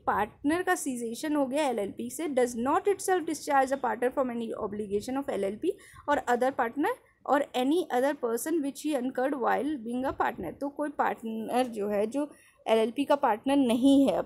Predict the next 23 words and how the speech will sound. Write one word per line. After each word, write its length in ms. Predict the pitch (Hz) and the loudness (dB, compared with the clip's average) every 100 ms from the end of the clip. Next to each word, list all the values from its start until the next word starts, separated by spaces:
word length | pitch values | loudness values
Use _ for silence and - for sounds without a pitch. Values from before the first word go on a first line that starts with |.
| - | 0
पहले 300 | 233 254 226 | 2 4 4
था, 140 | 214 | 4
former 340 | 202 226 240 247 | -4 -4 -2 -2
partner 420 | 180 160 180 170 | -2 -4 -6 -6
है, 80 | 151 | -4
ठीक 200 | 277 285 | -4 0
है, 140 | 294 - _ _ _ _ _ _ | -2 -2 _ _ _ _ _ _
वो 140 | - 349 - | -4 -4 -2
खुद 140 | 311 - | -6 -6
से 240 | - 339 | -6 -2
उसकी 360 | 349 330 349 359 | -2 -2 0 2
liability 460 | 247 214 240 262 | 0 -2 -8 -8
discharge 580 | 254 240 - 247 254 262 | -8 -8 -4 2 2 2
नहीं 320 | 196 202 277 | -4 0 2
हो 80 | 311 | 2
जाएगी 280 | 285 302 302 | 0 0 0
as 140 | 302 | 0
a 100 | 285 | 0
partner। 420 | 285 240 269 330 - - - - _ | 0 -2 -2 -4 -4 -14 -20 -20 _
किस 240 | 294 - | -4 -2
चीज़ 180 | 339 311 | -4 -4
की 120 | 359 | -2
liability? 560 | 339 311 285 311 294 | 2 2 2 -2 4